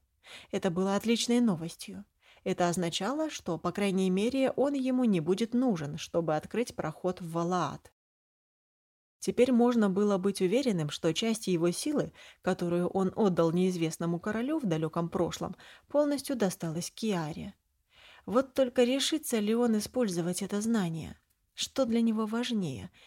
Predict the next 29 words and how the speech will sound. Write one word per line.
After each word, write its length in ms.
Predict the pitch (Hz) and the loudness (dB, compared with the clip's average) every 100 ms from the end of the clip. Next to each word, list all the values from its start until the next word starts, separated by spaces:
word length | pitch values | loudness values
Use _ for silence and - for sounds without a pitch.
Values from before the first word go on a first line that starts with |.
| _ - | _ -4
месть 340 | 185 175 180 | -2 0 -2
брату 580 | 202 277 294 233 156 170 - | 0 0 -2 -4 -8 -8 -10
или 180 | 190 190 | -6 -4
оставить 540 | 202 - 214 196 - | -6 -6 -6 -6 -8
Киару 360 | - 208 190 190 | -6 -4 -4 -4
в 120 | 208 | -2
неведении? 760 | 214 214 156 147 170 180 190 196 _ _ _ _ - - - _ - | 0 2 0 -4 -10 -8 -10 -14 _ _ _ _ -20 -20 -20 _ -8
Или 180 | 185 180 | -2 0
он 280 | 185 202 190 | 2 0 0
как-то 320 | 196 - 196 | -4 -4 -6
сможет 420 | - 190 185 190 | -2 0 0 -2
получить 460 | 185 185 185 196 190 | -2 -2 -2 -4 -4
и 60 | |
то, 160 | 185 180 | -2 -2
и 100 | 170 | -2
то? 380 | - 196 214 214 _ _ _ _ _ _ _ - | -2 -4 -4 -6 _ _ _ _ _ _ _ 0
"Эй, 260 | 269 254 | 6 6
куда 240 | 175 220 247 | 6 6 6
ты 100 | 269 | 6
пошёл?" — 520 | 285 294 285 175 156 _ _ - | 2 2 2 2 0 _ _ -12
закричал 560 | 160 185 185 185 185 175 | -4 -2 0 0 2 2
ему 160 | 175 | 0
вслед 400 | 170 - 175 160 - | -2 -4 -4 -4 -4
принц, 360 | 226 330 339 - - - | -2 0 -2 -6 -18 -6
когда 280 | 190 190 262 | 0 2 2
он 140 | 240 | 2
выходил 460 | 202 - 165 180 190 | 2 0 0 2 2
из 100 | 196 | 0
зала. 440 | 175 151 - 175 | -2 -2 -4 -12